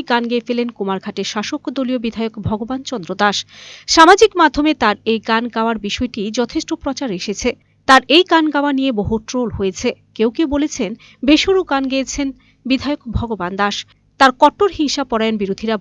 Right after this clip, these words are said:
ভগবান দাসের গান গাওয়া নিয়ে বহু কটাক্ষ করেছেন। অনেকেই তাকে এভাবে গান গাইতে বারণ করেছেন, তিনি শিল্পী নন, তাই গানে হয়তো সুর বেতাল হতেই পারে। কিন্তু এক্ষেত্রে তাকে যেভাবে ট্রোল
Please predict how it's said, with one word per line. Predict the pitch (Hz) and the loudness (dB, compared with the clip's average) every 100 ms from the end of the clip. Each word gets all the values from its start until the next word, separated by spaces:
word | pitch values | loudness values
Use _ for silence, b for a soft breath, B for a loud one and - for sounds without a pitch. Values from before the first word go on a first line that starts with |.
| 214 | -2
ভগবান | 214 294 320 | -2 -2 -2
দাসের | 285 254 269 214 | -2 -4 -6 -4
গান | 196 196 | -4 -2
গাওয়া | 202 208 | -2 0
নিয়ে | 220 | 0
বহু | 196 208 - - | 0 -2 -4 -6
কটাক্ষ | 240 254 - 220 | -6 -6 -10 -6
করেছেন। | 190 196 254 - _ B B B 277 | -4 -2 -2 -4 _ B B B 6
অনেকেই | 320 370 415 | 8 6 4
তাকে | 320 285 302 | 4 2 -2
এভাবে | 220 220 233 233 208 | -2 -2 -2 -2 -2
গান | 208 294 | -4 -2
গাইতে | 277 269 262 | -4 -6 -4
বারণ | 226 220 170 | -4 -6 -6
করেছেন, | 190 190 226 - _ | -6 -4 -6 -6 _
তিনি | - 226 220 | -6 -4 -2
শিল্পী | 262 254 185 | -4 -4 -4
নন, | 190 196 - b b b | -2 -2 -6 b b b
তাই | 240 214 226 - | 2 2 -2 -2
গানে | 226 254 330 | 0 0 0
হয়তো | 320 320 | -2 -2
সুর | 302 262 220 | -4 -4 -6
বেতাল | 208 - 269 | -6 -8 -8
হতেই | - 294 170 208 | -8 -10 -6 -2
পারে। | 208 - B B B | -2 -4 B B B
কিন্তু | 381 381 - 277 | 2 4 4 2
এক্ষেত্রে | 311 427 - 415 | 2 0 2 0
তাকে | 339 294 302 | 2 2 0
যেভাবে | 226 214 233 233 226 | -2 -2 0 -2 -2
ট্রোল | 190 | -6